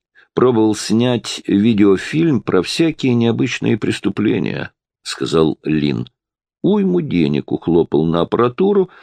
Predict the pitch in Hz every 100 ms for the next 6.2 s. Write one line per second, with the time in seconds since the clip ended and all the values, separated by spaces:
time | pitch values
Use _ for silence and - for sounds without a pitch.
0 | - - 107 113 107 - - 127 131 190
1 | 185 101 - - _ _ _ - 98 98
2 | 139 123 - - 170 175 - - 95 -
3 | - 69 - - - - 57 - _ _
4 | _ _ - 110 - 110 170 185 98 85
5 | 80 69 - - 95 - - 98 78 71
6 | 60 58